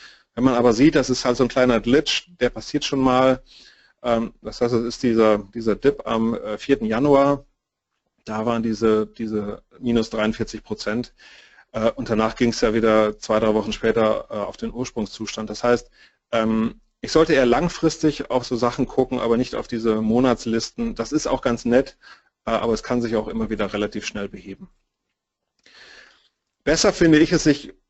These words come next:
eher kritisch mit den grundlegenden Anforderungen von Google auseinanderzusetzen und die großartigste Quelle dafür ist ganz klar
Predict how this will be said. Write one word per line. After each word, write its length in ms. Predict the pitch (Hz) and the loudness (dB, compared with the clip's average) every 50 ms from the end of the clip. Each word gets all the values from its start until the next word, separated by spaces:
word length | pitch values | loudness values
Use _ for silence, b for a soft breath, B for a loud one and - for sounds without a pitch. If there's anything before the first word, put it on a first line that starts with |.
| - | -4
eher 160 | - 135 139 | 0 0 0
kritisch 340 | - - - 160 - 185 - | 0 2 0 2 2 2 4
mit 140 | 147 143 135 | 4 2 4
den 100 | 139 127 | 4 4
grundlegenden 520 | 123 139 160 160 151 143 139 135 127 120 | 4 4 4 4 4 2 4 4 2 2
Anforderungen 600 | - 117 139 156 - - 156 160 160 151 151 151 | 0 -2 -4 -4 0 4 4 4 6 4 4 2
von 160 | 147 151 143 135 | 2 0 0 0
Google 240 | 139 147 139 143 | 0 0 2 2
auseinanderzusetzen 920 | 139 117 131 131 135 127 123 131 135 127 - 139 123 120 127 127 123 - 131 | 0 0 0 -2 -2 -2 0 2 0 0 0 -2 2 4 2 2 2 0 -6
und 100 | 113 113 | -4 -4
die 80 | 113 107 | -6 -8
großartigste 720 | - - 127 139 139 - - 117 120 120 123 - - 120 | -6 0 0 2 2 0 -2 -4 -4 -4 -6 -6 -8 -10
Quelle 320 | - - - 117 127 131 123 | -8 -4 -2 0 2 2 2
dafür 380 | - 101 110 113 - 135 117 | 0 -4 -4 -4 -2 -2 -4
ist 100 | 110 - | -2 -2
ganz 240 | - 123 113 113 - | -2 -2 -2 -2 -4
klar 460 | - - 113 110 110 107 107 107 - | -4 0 2 4 4 4 2 2 -2